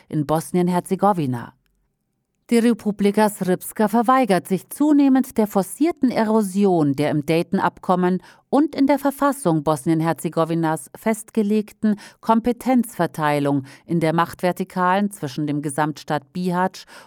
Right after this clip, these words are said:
und den beiden Entitäten Republika Srpska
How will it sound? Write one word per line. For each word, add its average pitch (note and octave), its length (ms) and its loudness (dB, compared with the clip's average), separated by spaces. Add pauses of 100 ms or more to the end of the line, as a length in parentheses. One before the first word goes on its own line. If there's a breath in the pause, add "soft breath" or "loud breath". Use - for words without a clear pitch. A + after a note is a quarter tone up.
(120 loud breath)
und C#4 360 -2
den G#3+ 140 2
beiden F#3 300 2
Entitäten E3+ 920 -4 (220 soft breath)
Republika E3 560 -4
Srpska F3 680 -4